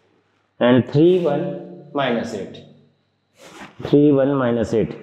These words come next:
तो अब कैलकुलेशन देख लेते हैं, कैलकुलेशन देख लेते हैं। क्वेश्चन तो ऐसे ही लिखा हुआ है बुक में, कैलकुलेशन एक बार और देख लेते हैं।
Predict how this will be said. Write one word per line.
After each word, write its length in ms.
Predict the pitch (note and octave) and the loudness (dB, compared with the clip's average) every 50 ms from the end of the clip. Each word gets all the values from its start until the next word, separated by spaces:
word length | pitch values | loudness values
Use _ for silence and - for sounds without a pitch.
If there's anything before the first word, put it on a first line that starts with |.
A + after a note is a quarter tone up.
| - - - - - _ _ _ _ _ _ _ _ | -20 -20 -20 -20 -20 _ _ _ _ _ _ _ _
तो 260 | - C3 C3 C3+ C3+ | 2 2 4 4 2
अब 160 | C#3 C3 - - | 2 0 0 -2
कैलकुलेशन 600 | D#3 D#3 D3 - D#3+ E3 E3 D3+ - D#3+ D3 B2+ | -2 -2 -2 -2 -2 -2 -2 -2 -4 -2 -2 0
देख 180 | B2+ A#2+ - B2+ | 0 0 -2 -2
लेते 220 | A#2+ A2+ - C3 | -4 -2 -2 -2
हैं, 260 | C3 C#3 E3 G#3 A#3 F#3 - - - - - - - - - - _ - | -2 0 0 0 0 -2 -4 -6 -14 -18 -20 -20 -20 -20 -20 -20 _ -2
कैलकुलेशन 500 | D3+ D3+ C#3 D3 D#3+ D#3+ - F#3 F#3 F3 | 0 0 2 0 0 0 0 -2 -2 -2
देख 140 | F3+ F3 | -2 -2
लेते 200 | E3+ E3+ - F3 | -2 -4 -4 -4
हैं। 120 | E3+ E3+ - | -6 -6 -6
क्वेश्चन 320 | D#3+ D#3 - - E3+ E3 | -6 -8 -6 -4 -4 -2
तो 120 | D#3 E3+ D#3 | 0 0 0
ऐसे 220 | D3 C#3+ D3+ E3+ | 0 2 2 0
ही 40 | D#3+ | 0
लिखा 240 | E3 D#3+ D3+ D#3 D#3 | 2 0 0 0 0
हुआ 200 | D3+ D3 D3+ C#3+ | 0 0 0 -2
है 120 | C#3+ C3 | -2 0
बुक 200 | C3 C3 - - | -2 -2 -4 -4
में, 220 | B2+ D3 F#3 A3+ G#3+ - - - - - - - _ _ _ _ _ _ | -4 -4 -4 -4 -4 -8 -12 -16 -18 -20 -20 -20 _ _ _ _ _ _
कैलकुलेशन 460 | C3 C3 C3 - C#3+ C#3+ C#3+ D#3 D#3+ | 0 0 2 2 2 0 2 0 -2
एक 120 | D3+ C#3 C#3 | -2 0 0
बार 120 | C#3+ C3 | 0 0
और 160 | C3 C#3 C#3 | 0 -2 -2
देख 160 | C#3+ D3+ - | -2 -2 0
लेते 220 | D#3 D#3+ D#3 D#3+ E3 | 2 2 2 0 0
हैं। 220 | E3 F3 F#3 G#3 | 0 0 0 -2